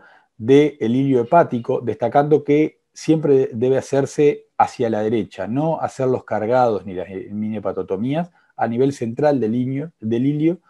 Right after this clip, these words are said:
sino irse hacia la derecha. El punto A es adelante y, a la, es, y sobre el sector derecho el hilio hepático. El punto B es, eh, tras realizar una colecistectomía sobre el sector posterior externo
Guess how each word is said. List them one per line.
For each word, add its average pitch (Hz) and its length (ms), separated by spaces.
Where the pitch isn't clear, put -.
sino 131 460
irse 127 360
hacia - 260
la 101 120
derecha. 92 520
El 107 120
punto 117 800
A 190 340
es - 280
adelante 110 540
y, 104 40
a 98 80
la, 98 160
es, 101 400
y 90 120
sobre 98 320
el 101 120
sector 120 380
derecho 143 420
el 87 80
hilio 87 220
hepático. 147 640
El 107 160
punto 123 360
B 160 280
es, - 220
eh, 107 360
tras 98 220
realizar 101 400
una 110 160
colecistectomía 107 840
sobre 98 240
el 90 60
sector 123 580
posterior 123 720
externo 117 720